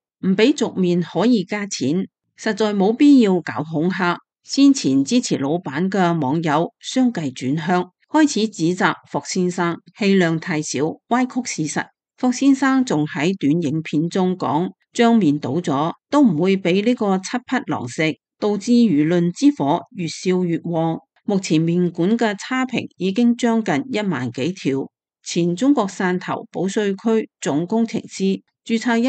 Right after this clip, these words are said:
級結構工程師夏一凡講，中國社會嘅整個問題，大家都喺度競爭，佢續麵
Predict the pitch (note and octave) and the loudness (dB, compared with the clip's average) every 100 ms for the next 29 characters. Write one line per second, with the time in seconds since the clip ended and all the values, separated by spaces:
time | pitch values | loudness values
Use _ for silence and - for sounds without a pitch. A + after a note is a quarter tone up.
0 | B3+ - B3+ B3+ G#3 F#3+ - F#3+ G3 G3 | -2 -2 -4 -4 -6 -6 -4 -2 -2 0
1 | B3+ B3+ - - - F#3+ G3+ E3 D3+ G3 | 0 0 -2 -6 -4 -4 -2 -2 -2 -2
2 | G3 C3 B2 - D3+ G3+ - _ - C4 | -4 -8 -8 -6 -4 -4 -8 _ -4 0
3 | C4 G#3+ - D#3 F3 E3 F#3 G#3 F#3+ F3 | 0 -2 -2 -2 0 0 -2 0 -2 -4
4 | C#3+ F#3+ G3 E3+ C3+ - E3 - _ _ | -6 -4 -2 -4 -6 -8 -8 -10 _ _
5 | _ F3+ F#3 B3+ C4 B3+ B3+ - F3 D3+ | _ -4 -2 -2 -2 0 -2 -2 -6 -6
6 | D3+ C#3+ C3 F3+ F3+ - _ - F#3 G3 | -4 -4 -2 -2 -2 -6 _ -4 -2 -2
7 | F#3 A3 F#3 F3 | -2 0 0 -2